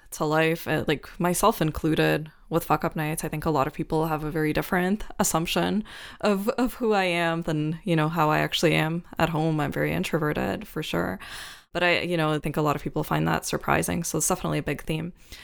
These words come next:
So with those people that you mentioned, the people that you really, like, choose to, to spend your time with and really let into your inner circle,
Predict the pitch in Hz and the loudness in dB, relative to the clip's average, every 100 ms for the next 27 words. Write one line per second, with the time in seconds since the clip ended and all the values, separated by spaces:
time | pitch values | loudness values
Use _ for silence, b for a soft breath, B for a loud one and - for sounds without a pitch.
0 | B B - 220 214 - - - 190 233 | B B 2 4 4 2 -4 -4 4 6
1 | 320 320 185 170 180 170 175 160 156 - | 6 2 0 2 4 4 4 2 0 2
2 | 160 151 156 - - 151 147 147 143 - | 2 2 2 2 2 2 4 4 2 -4
3 | 170 151 143 156 151 143 - - 160 160 | -6 -4 0 2 2 0 -2 2 2 2
4 | - 156 151 151 - 165 - 156 151 151 | 2 2 4 4 2 0 2 2 2 0
5 | - 147 165 156 151 151 151 156 147 151 | 2 2 4 2 2 0 -2 0 2 2
6 | 143 147 - 160 165 - 156 156 - 160 | 2 0 0 -2 0 0 2 2 2 2
7 | 160 - 143 180 170 190 202 | 0 0 -2 -2 0 0 -2